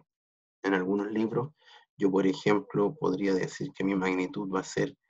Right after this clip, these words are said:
A, y el vector va a ser el vector A, ¿no? Este vector A inicia en un punto y llega hasta otro punto. Tiene una magnitud,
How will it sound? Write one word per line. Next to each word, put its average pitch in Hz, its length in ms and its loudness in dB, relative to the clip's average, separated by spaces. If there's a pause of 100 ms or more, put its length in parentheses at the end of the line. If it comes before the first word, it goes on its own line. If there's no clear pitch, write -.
(320)
A, 135 320 6 (720)
y 98 140 0
el 92 140 6
vector 107 680 2 (1600)
va 90 60 2
a 92 40 -6
ser 95 180 2
el 95 140 6
vector 92 520 2 (220)
A, 85 320 4 (460)
¿no? 104 360 -8 (840)
Este - 260 2
vector 139 640 8
A 156 300 10 (880)
inicia 98 640 4
en 95 100 6
un 95 220 4
punto 170 600 6
y 113 140 0
llega 104 260 6
hasta 92 260 0
otro 92 260 0
punto. 87 540 2 (560)
Tiene 101 240 8
una 92 200 10
magnitud, 90 760 8